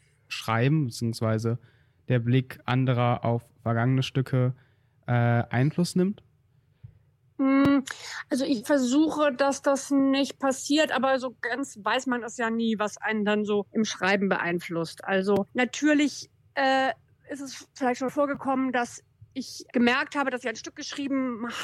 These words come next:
Speaker 2: hatte und dachte, das, was ich da sagen will, hat sich auch gut im Außen vermittelt und das hat sich dann nicht so übertragen. Da geht man natürlich schon in sich und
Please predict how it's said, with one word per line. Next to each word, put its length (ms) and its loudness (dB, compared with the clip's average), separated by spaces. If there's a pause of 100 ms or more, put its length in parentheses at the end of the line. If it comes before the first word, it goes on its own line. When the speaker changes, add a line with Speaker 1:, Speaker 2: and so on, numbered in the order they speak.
(120)
Speaker 2:
hatte 400 2
und 360 -2 (220)
dachte, 600 -2 (360)
das, 240 -4
was 160 -6
ich 140 -12
da 340 0 (540)
sagen 480 -4
will, 280 0
hat 140 -6
sich 180 -10
auch 100 -12
gut 180 -8
im 100 -6
Außen 480 -2
vermittelt 580 2
und 120 -2
das 420 -4
hat 200 -6
sich 120 -4
dann 140 0
nicht 120 2
so 100 0
übertragen. 600 0
Da 80 -2
geht 220 -8
man 100 -4
natürlich 240 -8
schon 180 -6
in 160 0
sich 260 -4
und 180 -2